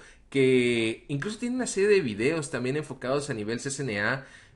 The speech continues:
Pero, pues, el señor, fíjense, tiene el número de C C Y mi-, mil seiscientos veinticuatro,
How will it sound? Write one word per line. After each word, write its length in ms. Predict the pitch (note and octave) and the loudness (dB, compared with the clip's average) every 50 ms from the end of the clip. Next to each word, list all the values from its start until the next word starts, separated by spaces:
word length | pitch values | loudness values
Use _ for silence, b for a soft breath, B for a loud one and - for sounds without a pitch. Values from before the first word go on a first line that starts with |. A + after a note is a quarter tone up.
| B - | B 0
Pero, 580 | - B2+ B2 A#2+ A#2 A2+ A2 A2 A2 G#2+ G#2+ G#2+ | 2 4 4 6 4 4 4 4 2 2 0 0
pues, 160 | - A#2 A2 | -2 -4 -4
el 80 | B2 B2 | -4 -4
señor, 300 | - C3+ C3 C#3+ D#3 E3 | -4 -2 0 2 2 2
fíjense, 340 | D#3 F#3+ F#3+ F#3+ E3+ C#3 C#3+ | 0 0 0 2 0 0 0
tiene 220 | C3+ D#3 E3+ F3+ | -2 -2 0 2
el 240 | F#3 F#3 F3+ - - | 2 0 0 -4 -8
número 400 | - D#3 D#3+ F3+ G3 G3+ F#3+ F3 | -6 -4 -2 0 0 0 0 0
de 140 | D#3+ D3 C#3+ | 2 2 2
C 120 | C#3 D#3 E3 | 2 0 -2
C 200 | D3 - F3+ E3 | -2 -2 -2 0
Y 280 | D#3 D#3 D#3+ E3+ - - | 2 2 2 0 0 -2
mi-, 320 | D3+ D3+ D#3+ E3 D#3+ - - C3+ C#3 C3+ C#3 | -4 -4 -2 -2 -4 -4 -6 -10 -10 -8 -6
mil 260 | D3+ E3 G3+ B3 C4+ | -4 -2 -2 -2 -2
seiscientos 600 | - G#3 E3 D#3+ D#3 - F3+ F3+ E3+ - F3+ E3 | -2 0 -2 -2 -2 -2 -4 -4 -4 -6 -6 -4
veinticuatro, 720 | D#3+ D#3 C#3 C#3 C3+ B2 - - C3+ B2 - - - F2+ | -2 -2 -2 -2 -4 -4 2 4 4 4 4 2 -4 -14